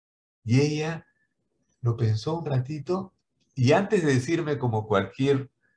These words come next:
persona, "Se siente que uno se ríe",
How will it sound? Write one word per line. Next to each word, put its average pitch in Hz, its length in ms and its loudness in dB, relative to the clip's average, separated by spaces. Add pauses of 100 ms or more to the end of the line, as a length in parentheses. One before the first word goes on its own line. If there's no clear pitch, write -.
(140)
persona, 123 800 4
"Se 107 200 -8
siente 135 560 -2
que 120 200 0
uno 151 180 -4
se 147 160 -2
ríe", 190 540 0